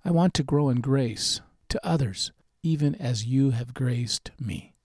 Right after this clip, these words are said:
In Jesus' name, amen.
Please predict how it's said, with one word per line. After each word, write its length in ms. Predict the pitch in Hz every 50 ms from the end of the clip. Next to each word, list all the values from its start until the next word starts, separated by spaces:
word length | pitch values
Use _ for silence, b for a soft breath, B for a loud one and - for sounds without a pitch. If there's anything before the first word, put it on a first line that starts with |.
| _ _ _ _ _ _ _ _ _ _ _
In 100 | 147 123
Jesus' 420 | 107 113 120 120 135 143 143 -
name, 280 | 131 110 107 101 - - - _ _ _ _ _ _ _ _ _ _ _ _ -
amen. 320 | 123 113 101 87 85 -